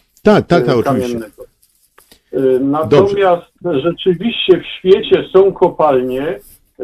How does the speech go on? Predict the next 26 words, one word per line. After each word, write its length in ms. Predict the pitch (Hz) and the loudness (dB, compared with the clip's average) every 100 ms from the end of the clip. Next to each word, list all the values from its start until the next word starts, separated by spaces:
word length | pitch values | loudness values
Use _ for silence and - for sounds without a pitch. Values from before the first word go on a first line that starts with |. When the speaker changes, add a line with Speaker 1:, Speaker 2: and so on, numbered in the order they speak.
| 131 127 120 | -2 0 -2
Speaker 2:
na 140 | 139 | -4
przykład 440 | 147 - 196 190 - | -6 -6 0 0 0
w 140 | - | -6
Chinach, 560 | - 165 143 147 190 - _ _ - - | -6 -2 0 0 -2 -8 _ _ -18 -4
e, 40 | 135 131 127 127 127 | 0 0 0 0 -4
współpracujemy 840 | - 175 - 175 175 185 190 185 | -6 -8 -2 0 0 2 2 2
z 40 | - | -2
taką 320 | 160 160 147 | -4 -2 -4
grupą 400 | 160 202 190 147 | -2 0 2 2
górniczą 720 | 147 151 165 175 165 143 135 139 - | -2 -8 -10 -6 -2 0 -2 -4 -4
bardzo 360 | 156 135 156 | -2 -2 -4
wielką, 600 | 147 185 156 - 131 156 156 _ _ - | 2 2 2 -2 -2 -2 -6 _ _ -6
sześćset 360 | 160 - 165 | -4 -2 -4
milionów 500 | 156 156 165 170 147 | -4 -6 -4 -4 -4
węgla 340 | 139 165 160 156 | -4 -4 -2 -2
corocznie, 680 | 160 151 151 165 - 160 147 | 0 0 0 0 -4 -2 -2
to, 260 | - 147 139 | 0 -2 0
to 140 | 156 147 | 2 4
jest 200 | 147 160 | 2 -2
naprawdę 540 | 147 165 139 131 135 131 _ _ _ 139 - - | -4 -2 -4 -2 -2 -4 _ _ _ -20 -12 -6
wielokrotnie 840 | 143 131 156 151 180 175 175 147 | -6 -2 0 2 2 0 0 -4
więcej 380 | 160 160 160 147 | -4 -4 -2 0
niż 180 | 147 - | 0 0
Pols-, 200 | 160 - | 0 -2
dziesięć 400 | 151 180 185 175 | 0 2 2 2
razy 300 | 170 156 156 | 0 0 -4